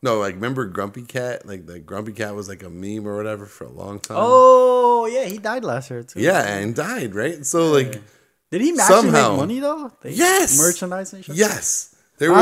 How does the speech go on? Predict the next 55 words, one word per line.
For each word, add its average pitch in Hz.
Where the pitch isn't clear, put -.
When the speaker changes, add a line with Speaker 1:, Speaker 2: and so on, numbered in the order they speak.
Speaker 1:
was, 285
Speaker 2:
is 294
Speaker 1:
like, 185
Speaker 2:
it? 170
I'm 185
gonna 185
Speaker 1:
mm. -
Speaker 2:
Google 180
that. 120
Grump-, 151
Grumpy 139
Speaker 1:
Well, 156
yeah, 139
Speaker 2:
Cat 107
Speaker 1:
yeah. 156
Speaker 2:
net 147
worth. 127
Speaker 1:
I'm 160
gonna 202
talk 139
on 120
this 107
for 120
a 104
minute. 104
Speaker 2:
Yeah, 175
Speaker 1:
You 160
look 147
Speaker 2:
yeah, 135
Speaker 1:
it 135
Speaker 2:
yeah, 113
Speaker 1:
up. 95
Speaker 2:
yeah, 127
yeah. 127
Speaker 1:
But, -
like, 147
so 147
here, 165
so 160
that, 160
but 165
the 135
reason 170
I 123
bring, 110
bring 107
this 101
up 113
is 95
because 95
that's 147
an 110
incredibly 95
rare 85
option. -